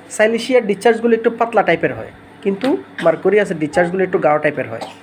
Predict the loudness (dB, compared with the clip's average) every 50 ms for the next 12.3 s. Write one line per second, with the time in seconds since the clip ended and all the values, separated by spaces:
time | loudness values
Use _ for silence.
0 | -20 -20 -20 -20 -10 -2 2 2 4 4 4 4 4 2 2 -2 -4 -6 -14 -20
1 | -20 -10 -6 -4 -4 -4 -4 -4 -2 0 0 2 2 0 0 0 0 0 0 2
2 | 2 0 0 -2 -8 -12 -6 -2 -2 -2 0 0 -2 -4 -4 -16 -20 -20 -20 -20
3 | -18 -10 -2 0 2 2 2 2 0 0 0 -2 -14 -20 -20 -20 -20 -20 -20 -20
4 | -20 -20 -20 -20 -20 -20 -20 -20 -20 -20 -20 -20 -20 -18 -16 -16 -14 -12 -12 -14
5 | -14 -16 -18 -20 -20 -20 -12 -4 0 0 0 0 0 -6 -18 -20 -20 -20 -20 -20
6 | -20 -20 -20 -20 -20 -20 -20 -20 -20 -20 -12 -4 0 0 0 2 2 0 2 2
7 | 2 2 2 2 4 2 2 2 2 0 0 -2 -4 -10 -18 -10 -6 -4 0 2
8 | 2 4 4 4 4 4 4 2 2 2 2 4 4 4 2 2 0 0 0 -2
9 | -6 -14 -16 -6 0 0 2 2 2 2 0 0 2 2 4 6 6 6 6 6
10 | 6 4 4 4 2 2 2 0 0 0 -4 -4 -4 -4 -4 -4 -6 -10 -16 -20
11 | -20 -20 -20 -10 -6 -4 0 2 2 4 4 4 4 4 2 2 0 0 0 0
12 | -2 -4 -4 -8 -8